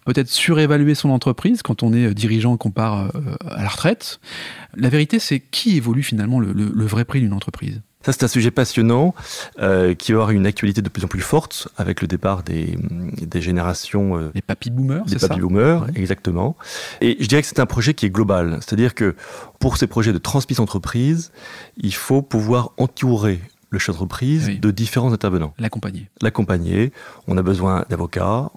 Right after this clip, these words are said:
Speaker 2: on a besoin d'experts comptables, on a besoin d'un notaire, et on a besoin aussi de gens qui vont accompagner le dirigeant aussi bien pour l'aider à quitter l'entreprise comme pour, euh, faire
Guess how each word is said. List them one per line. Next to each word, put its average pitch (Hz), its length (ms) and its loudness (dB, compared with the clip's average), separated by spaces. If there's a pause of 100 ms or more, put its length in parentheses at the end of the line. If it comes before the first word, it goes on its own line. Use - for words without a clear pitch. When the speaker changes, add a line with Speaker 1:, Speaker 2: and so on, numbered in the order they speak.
Speaker 2:
on 90 120 -2
a 90 60 -2
besoin 87 380 -2
d'experts - 280 -6
comptables, 98 640 0
on 95 120 -4
a 87 60 -4
besoin 90 180 -4
d'un 82 80 -4
notaire, 95 560 0 (500)
et - 60 -2
on 101 80 4
a 110 60 6
besoin 113 340 4
aussi 120 240 2
de 120 140 4
gens 135 180 2
qui 117 200 -4
vont 117 200 2 (480)
accompagner 120 540 4
le 104 100 4
dirigeant 101 520 2
aussi 104 340 0
bien 104 320 0
pour 90 480 -4
l'aider 98 300 2
à 82 80 0
quitter - 320 -2
l'entreprise 131 600 -2 (520)
comme 131 300 2
pour, 110 580 0
euh, 92 280 2
faire 90 360 -2